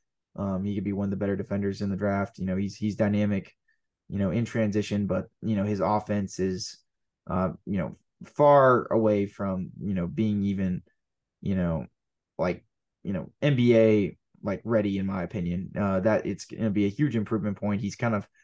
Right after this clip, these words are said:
almost coming in, uh, like a Rondae Hollis Jefferson. So, you know, if those swing factors can hit for him, he'll, he'll be really good. But, I mean, great defender. So it's just gonna depend on that sort of, that sort of stuff. Uh, a couple other guys to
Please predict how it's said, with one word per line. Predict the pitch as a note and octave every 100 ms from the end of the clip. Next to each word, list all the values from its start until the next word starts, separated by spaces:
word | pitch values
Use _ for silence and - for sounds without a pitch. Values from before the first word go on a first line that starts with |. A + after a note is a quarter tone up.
| _ _
almost | - A2 G2 -
coming | A#2+ A2 G#2
in, | G#2 G#2 G2+ _ _ _ -
uh, | - F#2+
like | F#2 G2
a | F#2
Rondae | G2 G#2 G#2 G2+
Hollis | G#2+ G#2+ G2+
Jefferson. | - G#2+ G#2 A2 A#2 A#2 A#2+
So, | - F#2+ F2+ G2 _ _ _ -
you |
know, | G2
if | G2
those | C3 C3
swing | C#3+ C3
factors | C3 B2+ B2+
can | C3
hit | B2 B2+
for | A#2+
him, | A#2 A2+
he'll, | G#2
he'll | - G#2+
be | G#2
really | G#2 G#2+
good. | G2+ G#2+
But, | F2+ C2+ - _ _ -
I |
mean, | F2+ E2+ -
great | - B2 G2
defender. | - E2+ D2 C2 -
So | - F2 E2+
it's | F2 F2+
just | G2+
gonna | G#2 F#2+
depend | F#2 G2+
on | F#2 E2+
that | G2 F#2+
sort | - G2+
of, | - _ _ _
that | C3 C3+
sort | D3 B2+
of |
stuff. | B2 C#3 C3+ _ _ _ _ _ -
Uh, | C3+
a | B2+
couple | F#3 G3
other | D#3+ D#3+
guys | D3+ D3 C#3+ -
to | A#2 A2